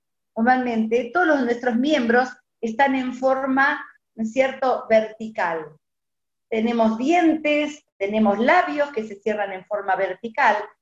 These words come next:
Hay algo que está en forma horizontal y en un charquito. Es la lengua. Está en forma horizontal que tendría que estar durmiendo, descansando la siesta hasta ahora, y sin embargo le estamos dando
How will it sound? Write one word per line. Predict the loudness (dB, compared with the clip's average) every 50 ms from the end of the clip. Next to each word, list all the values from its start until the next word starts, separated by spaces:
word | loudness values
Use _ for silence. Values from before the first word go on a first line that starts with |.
| _ _ _ _
Hay | -2 0 4 4 4
algo | 4 4 2 0 -2 -4
que | -6
está | -6 -2 0 0
en | 0 0 -4 -8
forma | -6 -4 -4 -2 -2 -2 -2 -2 0
horizontal | -2 -2 -4 -8 -10 -8 -6 -4 -4 0 0 -2 0 2 2 2 2 0 -2 -4 -6 -10 -12 _ _ _ _ _ _
y | -4 -2
en | 0 0 0
un | 0 0 -2 -2
charquito. | 0 2 2 2 2 0 -6 -8 -8 -6 -6 -6 -4 -4 -2 -2 -2 -4 -8 -14 _ _ _ _ _ _ 0
Es | 2 2 4 4
la | 4 4 2
lengua. | 2 -2 -2 -2 -4 -4 -4 -4 -4 -6 -8 -12 -16 _ _ _ _
Está | -20 -20 -8 -4 -2 -2
en | -2 -2 -2
forma | -2 0 0 0 0 0 0
horizontal | 0 0 -2 -6 -6 -6 -6 -2 0 0 0 0 -2
que | -6 -6
tendría | -4 -4 -2 0 0 -2 -2
que | -4
estar | 0 0 0 2 2
durmiendo, | -2 -6 -6 -8 -8 -6 -6 -4 -4 -6 -6 -6 -6 -6 -4 -2 0 0
descansando | -2 -2 -4 -6 -6 -6 -6 -6 _ -4 -2 -2 -2 -2
la | -2 -2 -2 -6 _
siesta | -12 -14 -6 -4 -4 -4
hasta | -2 -2 0
ahora, | 0 2 2 2 2 2 0 -4 -10 -18 _ _ _ _ _ _
y | -6 -6 -2 0
sin | 0 2 2 2
embargo | 2 2 4 4 4 2 2 -2 -2
le | -4 -4
estamos | -4 -2 -2 -2 -2 -2 -4 -2
dando | 0 2 2 2 0 -4 -8